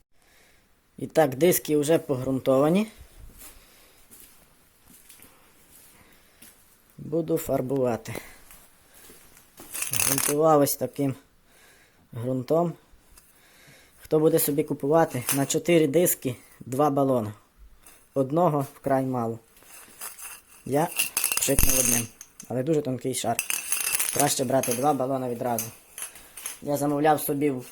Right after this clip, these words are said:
звичайну ґрунтовку в банці, але її мені не привезли, тому прийшлось брати, що було в наявності.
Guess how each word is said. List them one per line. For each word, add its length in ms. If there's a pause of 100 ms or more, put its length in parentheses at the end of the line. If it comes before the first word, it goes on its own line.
(120)
звичайну 460
ґрунтовку 520
в 40
банці, 500
але 160 (1120)
її 160
мені 160
не 80
привезли, 520 (320)
тому 140
прийшлось 380
брати, 320
що 220
було 220
в 40
наявності. 640